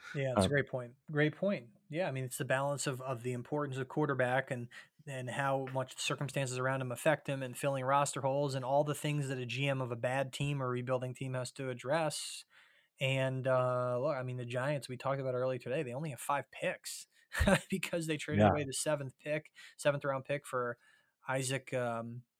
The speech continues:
Speaker 1: uh,
Speaker 2: Yiadom.
Speaker 1: Yiadom and, um, Leonard Williams, the fifth round pick to the Jets. So, um, potentially they could try to recoup some of those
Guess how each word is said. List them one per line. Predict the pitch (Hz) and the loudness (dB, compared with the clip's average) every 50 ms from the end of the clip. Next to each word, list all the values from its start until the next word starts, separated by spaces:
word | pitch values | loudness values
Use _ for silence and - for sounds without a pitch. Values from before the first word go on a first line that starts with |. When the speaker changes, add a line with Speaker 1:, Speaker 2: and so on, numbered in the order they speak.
| _ _ _ _ _ - - _ _ _ - | _ _ _ _ _ -18 -18 _ _ _ 4
Speaker 1:
uh, | 113 | 6
Speaker 2:
Yiadom. | 107 104 101 98 87 90 90 90 104 110 - | 8 8 8 6 6 4 4 4 2 0 -2
Speaker 1:
Yiadom | 135 127 127 131 139 127 127 120 120 123 131 131 127 - | -4 -2 0 2 2 2 0 -2 -4 -6 -8 -10 -10 -8
and, | - 135 127 127 127 123 120 | -6 -4 -4 -4 -4 -4 -6
um, | 120 117 117 113 113 113 113 - _ _ _ _ _ _ | -6 -6 -6 -8 -8 -10 -12 -14 _ _ _ _ _ _
Leonard | - 131 127 127 127 120 120 | -2 0 0 0 0 -2 -4
Williams, | 123 123 123 131 131 131 127 123 120 117 - | -4 -4 -2 0 0 0 0 -2 -4 -4 -6
the | - 110 | -8 -6
fifth | - 151 147 - - | -4 -4 -4 -4 -4
round | 120 107 104 - | -6 -8 -8 -10
pick | - 127 - | -12 -16 -16
to | - 110 | -16 -16
the | 110 110 | -14 -10
Jets. | 117 135 143 135 117 - - | -4 -4 -4 -4 -4 -8 -10
So, | - - 123 113 113 113 - - - - - - - _ _ _ _ - | -8 -6 -6 -6 -6 -8 -12 -18 -20 -20 -20 -20 -20 _ _ _ _ -10
um, | 113 113 110 110 113 113 113 123 127 120 120 123 - _ | -8 -6 -6 -6 -8 -8 -10 -10 -10 -10 -10 -12 -10 _
potentially | - 151 - - 151 143 - - 156 156 | -4 -2 2 4 4 4 4 2 2 2
they | 151 143 131 | 2 0 0
could | - 147 135 127 | 0 -2 -2 0
try | - - 139 123 127 127 127 | 0 2 2 2 2 2 -2
to | 123 - 127 127 | -4 -4 -4 -4
recoup | 123 123 123 - - 147 139 131 - | -2 -4 -6 -4 -4 -4 -4 -4 -4
some | - 135 123 | -4 -4 -4
of | 123 120 | -2 -2
those | 120 117 117 117 110 - | -2 -2 -4 -6 -8 -10